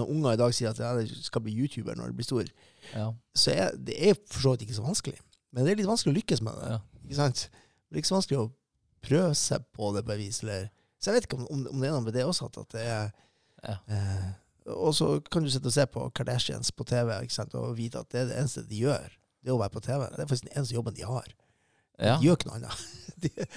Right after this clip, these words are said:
Speaker 1: så, så, så bare det å være kjent og få penger, ikke sant, er jo, er kanskje en greie i dag, jeg vet ikke.
Speaker 2: Ja, det er fint å være
Speaker 1: Men,
Speaker 2: kjent og få penger.
Speaker 1: men, men, eh, samtidig så skal vi, det er kanskje en fare at vi gjør det for spesielt,
Speaker 2: Ja.
Speaker 1: den tida som er nå.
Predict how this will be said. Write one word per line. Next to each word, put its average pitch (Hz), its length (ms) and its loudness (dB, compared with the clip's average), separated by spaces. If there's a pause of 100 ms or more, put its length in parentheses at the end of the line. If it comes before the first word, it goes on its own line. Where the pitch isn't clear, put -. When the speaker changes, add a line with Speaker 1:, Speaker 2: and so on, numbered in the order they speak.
(180)
Speaker 1:
så, 156 180 2 (320)
så, - 140 -4 (240)
så 160 180 -2
bare 170 160 8
det 190 80 8
å 151 80 10
være 117 160 6
kjent 208 300 2
og - 80 -4
få 123 100 2
penger, 190 440 2
ikke 139 120 -6
sant, 131 280 0
er 160 180 0
jo, 95 160 -4 (840)
er 175 120 0
kanskje 113 240 4
en 107 80 -2
greie 185 220 4
i - 20 -2
dag, - 160 -4
jeg - 80 0
vet - 140 -2
ikke. - 140 -10 (180)
Speaker 2:
Ja, - 100 -12
det - 80 -8
er - 80 -10
fint 131 220 0
å - 20 4
være - 120 2
Speaker 1:
Men, - 100 8
Speaker 2:
kjent - 100 6
og - 60 -8
få - 80 -10
penger. 107 260 4
Speaker 1:
men, 135 60 -2 (100)
men, 160 160 0
eh, 92 240 -4
samtidig 170 400 4
så 127 160 2
skal - 320 0
vi, 127 120 -8 (520)
det 151 140 2
er - 100 0
kanskje 160 240 6
en - 60 0
fare 127 260 6
at 113 80 -6
vi 120 140 -2
gjør 127 160 0
det - 40 -8
for 127 220 0
spesielt, - 560 -4 (240)
Speaker 2:
Ja. 127 80 -10 (140)
Speaker 1:
den 117 180 -4 (160)
tida 107 320 -4
som 110 160 -4
er 110 80 -6
nå. 113 80 -6